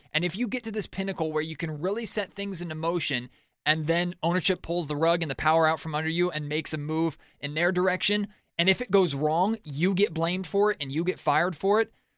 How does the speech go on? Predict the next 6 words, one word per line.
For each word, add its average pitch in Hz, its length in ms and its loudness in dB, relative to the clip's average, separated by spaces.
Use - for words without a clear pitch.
to 196 100 4
me, 233 300 4
that 175 340 2
is 165 360 2
so 214 640 2
petty 143 640 -2